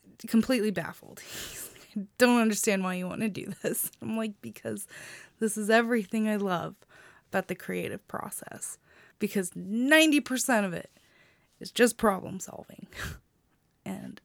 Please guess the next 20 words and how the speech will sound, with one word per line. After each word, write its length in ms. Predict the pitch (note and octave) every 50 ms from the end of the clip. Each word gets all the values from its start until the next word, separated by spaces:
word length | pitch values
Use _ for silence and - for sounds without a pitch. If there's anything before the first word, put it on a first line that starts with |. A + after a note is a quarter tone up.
| _ _ _ _ -
that's 280 | - - - - -
fun 280 | - - - - - -
for 120 | - - -
me. 180 | - - - - - _
Anyway, 580 | - C#4 D#4 D#4+ D#4 C4 G#3+ F3+ D#3+ D#3+ F3 - - _ _ _ _ _ _ _ -
goals 360 | - C#4 D4+ E4 F4 F4+ D#4
and 120 | D#4+ E4+ D4
aspirations. 1300 | C4 B3+ B3+ B3+ - - - A#3 A3+ G3+ F3 E3 E3 D#3+ D#3+ - - F3+ E3+ E3+ E3+ E3+ F3+ F3+ - - - - - - - - - - _ _ _ _ _ _ _ _
I 360 | - B3 B3+ B3+ C4 C4 C4+
think 200 | A#3+ - C4+ B3+
it's 160 | C4 B3 A3+ -
safe 220 | A3+ G3+ G3+ -
to 80 | - G3
say 240 | - - E3+ E3+ E3+
we 180 | E3+ E3+ F3
have 600 | F3+ E3+ D#3+ E3 E3 E3 E3 E3 E3 F3 - - _ -
a 140 | G3 G#3 G#3
nice 500 | G#3 G3+ G3+ G#3 G#3+ G#3+ G#3 - - -
big 300 | - - F#3+ F#3 F#3 -
slate 720 | - - - - F#3 F3+ D#3+ D3+ C3 - - _ - -